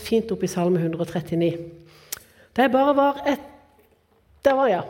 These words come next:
Da jeg bare var et foster, så dine øyne meg. I din bok ble de alle oppskrevet, de dagene som ble fastsatt, da de ikke en av de var kommet. Hvor dyrebar dine tanker er for meg, Gud.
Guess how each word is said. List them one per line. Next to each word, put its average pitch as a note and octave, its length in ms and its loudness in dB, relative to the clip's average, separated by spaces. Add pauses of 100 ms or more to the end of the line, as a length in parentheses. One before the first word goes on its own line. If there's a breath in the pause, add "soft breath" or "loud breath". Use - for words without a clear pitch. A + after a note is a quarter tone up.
(100)
Da C4 80 6
jeg D4 80 4
bare D#4 240 4
var D4+ 160 2
et D4 100 -6
foster, D4+ 480 -2
så B3 320 2
dine G#3+ 240 2
øyne G3 160 2
meg. D#3 220 -2 (420 loud breath)
I A#3 80 2
din C#4 220 4
bok E4+ 340 2
ble A#3 220 4
de B3 100 -2
alle B3 240 4
oppskrevet, F3 480 -2
de G#3 160 2
dagene F#3 400 2
som F#3 140 0
ble F3+ 100 2
fastsatt, - 640 -6
da G3 80 4
de G#3+ 140 0
ikke G#3+ 260 -2
en G#3+ 140 0
av F3+ 80 0
de F3+ 100 2
var F3+ 80 2
kommet. E3 460 -4 (640 loud breath)
Hvor G3+ 160 4 (160)
dyrebar G#3+ 560 2
dine F#3 240 2
tanker F#3 320 -2
er F3+ 160 2
for F3 160 0
meg, E3+ 160 -2
Gud. D#3+ 240 -2